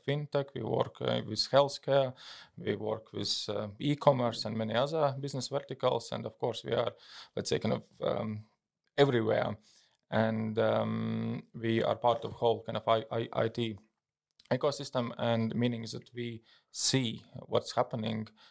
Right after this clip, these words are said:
and we are also impacted by, uh, global, let's say, kind of economic downturn. And, uh, as a company, we're also making measures. I mean, one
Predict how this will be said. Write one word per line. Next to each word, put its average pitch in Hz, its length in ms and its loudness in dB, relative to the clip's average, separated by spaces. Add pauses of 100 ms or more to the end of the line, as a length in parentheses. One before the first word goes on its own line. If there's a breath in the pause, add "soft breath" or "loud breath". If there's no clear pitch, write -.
(180 soft breath)
and 104 180 0
we 110 100 -2
are 113 100 2
also 113 200 -2
impacted 117 540 -2
by, 107 160 0 (180)
uh, - 140 0
global, 113 800 0
let's 123 260 -2
say, - 140 0
kind 110 140 0
of 110 100 0
economic 110 420 -2
downturn. 135 540 -2 (400 soft breath)
And, 107 360 2
uh, 110 200 2 (100)
as 113 140 -2
a - 20 -6
company, 123 300 -4
we're 107 160 -4
also 123 320 0
making 113 580 -4 (140)
measures. 160 600 4 (400 soft breath)
I - 40 -4
mean, 113 220 4
one 117 320 6